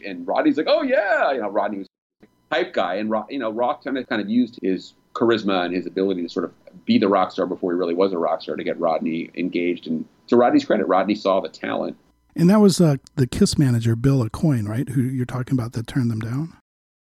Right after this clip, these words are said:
Speaker 1: Right. So famously, the story is that Bill Aucoin saw those guys in New York. Basically, Gene Simmons did a demo tape with them. He wanted to sign them to, correctly, Gene's plan was he wanted to do a kind of a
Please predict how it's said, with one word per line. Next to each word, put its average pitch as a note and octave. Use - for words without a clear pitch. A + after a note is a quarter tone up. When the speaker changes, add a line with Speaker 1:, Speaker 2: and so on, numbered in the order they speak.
Speaker 1:
Right. G#2
So G#2+
famously, A2
the -
story G2+
is F#2
that -
Bill G2
Aucoin F2+
saw A2
those G#2+
guys F2+
in F#2+
New F2+
York. F2
Basically, A#2+
Gene A#2
Simmons G2
did G#2
a F2+
demo F2
tape E2+
with D#2+
them. D#2+
He F#2+
wanted F#2+
to F#2+
sign F#2
them D#2
to, F#2+
correctly, E2+
Gene's G2+
plan F2
was E2
he E2+
wanted F2+
to F2
do E2+
a D#2
kind E2
of D#2
a -